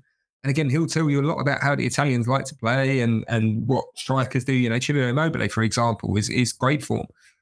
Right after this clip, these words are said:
But Fikayo Tomori has been tasked with stopping him in countless games. They all know if England come up against Italy, okay, this is how you deal with Immobile. This is how you show him down this side or that side to make sure that he doesn't go into positions that he likes to,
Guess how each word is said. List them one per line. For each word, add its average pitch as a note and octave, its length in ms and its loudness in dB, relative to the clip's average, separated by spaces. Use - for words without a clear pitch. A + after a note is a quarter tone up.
But C3+ 120 0
Fikayo C3 320 0
Tomori B2+ 340 2
has A2 100 0
been A2+ 140 0
tasked B2+ 280 0
with A2 80 0
stopping C3+ 320 0
him G#2+ 120 4
in G#2 80 0
countless C#3+ 400 -2
games. C3 480 0
They C3 200 0
all C#3 120 2
know B2+ 240 2
if A#2 160 -2
England A#2 240 2
come A#2 140 0
up C3 140 -4
against C3+ 320 0
Italy, B2+ 480 0
okay, A2 240 2
this B2+ 200 0
is B2 260 0
how C#3 340 0
you A#2+ 140 2
deal G#2 280 0
with - 340 -4
Immobile. G#2 580 0
This B2 200 0
is A2 120 -8
how C3 120 2
you A#2 140 2
show B2+ 220 0
him A#2+ 200 0
down A2+ 260 -2
this C3+ 200 0
side C#3+ 260 0
or G#2+ 80 0
that C3 180 -2
side B2+ 240 0
to - 100 -6
make B2 180 0
sure B2+ 180 0
that B2+ 80 2
he C3+ 80 -2
doesn't C#3 260 -4
go A#2+ 80 2
into B2+ 160 2
positions A#2+ 420 0
that - 120 -6
he D#2+ 80 -16
likes B2 300 0
to, A2+ 200 2